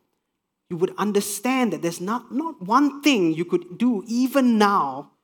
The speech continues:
to make God love you more, to make Him more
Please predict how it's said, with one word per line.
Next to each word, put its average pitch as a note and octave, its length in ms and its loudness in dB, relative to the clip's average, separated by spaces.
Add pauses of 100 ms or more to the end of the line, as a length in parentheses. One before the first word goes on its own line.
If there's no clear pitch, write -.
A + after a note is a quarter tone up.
(320)
to F3+ 100 -4
make G#3 400 0
God E3 340 0
love E3+ 320 -2
you E3+ 360 -8 (240)
more, E3 500 -4 (1120)
to G3 120 -2
make A3 260 2
Him A#3 80 4
more G#3+ 640 0